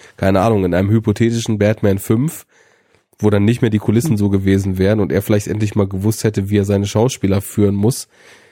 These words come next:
Speaker 1: vielleicht hätte es dann geklappt, aber das wird, äh, nicht sehr zielführend über Filme, die es nicht gibt, dann,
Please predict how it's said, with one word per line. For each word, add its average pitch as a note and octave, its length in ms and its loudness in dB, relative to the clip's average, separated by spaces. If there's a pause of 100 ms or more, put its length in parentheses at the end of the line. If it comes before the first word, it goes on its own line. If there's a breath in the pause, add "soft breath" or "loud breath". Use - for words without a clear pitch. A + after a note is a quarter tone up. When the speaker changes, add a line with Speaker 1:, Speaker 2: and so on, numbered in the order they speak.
(260 soft breath)
Speaker 1:
vielleicht A2+ 300 0
hätte A#2 120 -2
es - 80 -8
dann A2+ 180 2
geklappt, G2+ 400 -2
aber F#2 160 0
das G2+ 320 -4
wird, G#2 320 -2
äh, F#2+ 280 -2
nicht G2 320 -4
sehr F#2 180 2
zielführend G2 640 -2
über F#2+ 220 -4
Filme, F#2+ 280 0
die G2 100 0
es G2 100 -2
nicht F#2+ 180 -2
gibt, - 260 -4
dann, G2 240 -2